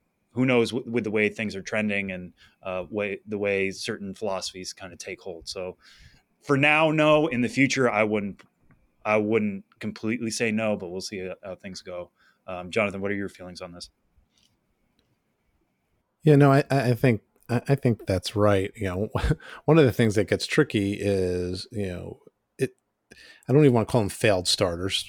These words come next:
Speaker 2: 'cause sometimes there are guys who were starters in college that you just know are gonna end up in the bullpen, and they get moved, and they, sometimes they move really quickly,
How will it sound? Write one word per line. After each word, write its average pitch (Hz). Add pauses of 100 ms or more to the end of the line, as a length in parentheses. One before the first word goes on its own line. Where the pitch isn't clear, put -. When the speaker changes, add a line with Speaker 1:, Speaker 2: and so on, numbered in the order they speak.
Speaker 2:
'cause 98
sometimes 104
there 104
are 95
guys 98
who 110
were 98
starters 107
in 95
college 104
that 110
you 98
just 95
know 98
are 92
gonna 92
end 95
up 92
in 95
the 90
bullpen, 104
and 98
they 95
get 101
moved, 104
and 98
they, 95
sometimes 107
they 107
move 101
really 104
quickly, 104